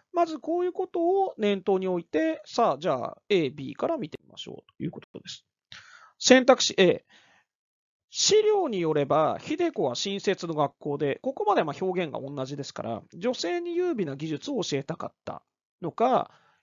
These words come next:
秀子は女性に整形の助けになる技術を教えたかったのか、じゃあ何を教えたかったのかが、まあ、ポイントだなと。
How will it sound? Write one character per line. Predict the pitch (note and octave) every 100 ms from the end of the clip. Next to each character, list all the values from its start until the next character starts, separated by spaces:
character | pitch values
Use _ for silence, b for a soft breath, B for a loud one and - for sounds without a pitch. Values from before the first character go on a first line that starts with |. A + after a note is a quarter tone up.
| _ -
秀 | G4+ F#4
子 | - B2+
は | G#2
女 | D3 A#3
性 | - F#4 G4+
に | F#4
整 | - D#4+ E4+
形 | E4+ E4
の | D#4+
助 | D#4 C4+ - D#4+
け |
に | A3+
な | F3+
る | D3+
技 | E3
術 | E3 D#3+ A2+
を |
教 | A2+ A#2+
え |
た | A#2+ -
か |
っ | -
た | -
の | -
か、 | - - G2+ _ -
じ | B3
ゃ |
あ |
何 | A#3+ F#4 A4+ G#4+
を | E3+
教 | E3+
え | D3+
た | D3+
か | C#3
っ | -
た | C3+
の | B2
か | A#3
が、 | E4 B3+ -
ま | D#3
あ、 | C3
ポ | - C3+
イ |
ン | C3
ト | -
だ | A#2+
な | C3 B2 -
と。 | -